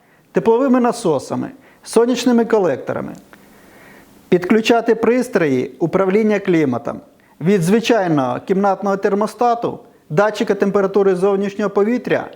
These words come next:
до повноцінного контролера з централізованим управлінням. Всі необхідні системи керування є в наявності.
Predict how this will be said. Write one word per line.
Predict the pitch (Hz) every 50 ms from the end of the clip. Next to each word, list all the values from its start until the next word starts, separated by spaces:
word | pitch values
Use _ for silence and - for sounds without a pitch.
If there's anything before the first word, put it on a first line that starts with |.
| - - - _ -
до | 139 139 202 240 254
повноцінного | - 233 208 196 190 180 - - - 220 226 220 220 214 196
контролера | 196 190 190 180 160 - 196 214 226 226 214 196 160 143 135
з | 135 - - 156 147 143
централізованим | - - 185 185 170 190 190 196 190 180 214 214 214 214 214 214 208 202
управлінням. | 196 202 214 208 180 170 143 131 120 117 - - - - - _ _ _ _ _ _ _ _ _ _ _ - - - - - - - - - -
Всі | - - - 247 240 233
необхідні | 214 208 214 202 196 202 - 220 196 170 165 180 175
системи | - 208 190 - - - 247 247 226 214 185
керування | - 190 170 175 160 151 147 135 131 131 127
є | 131 139 160 196 226
в | 233 226
наявності. | 220 208 190 165 151 123 120 113 - - - - _ -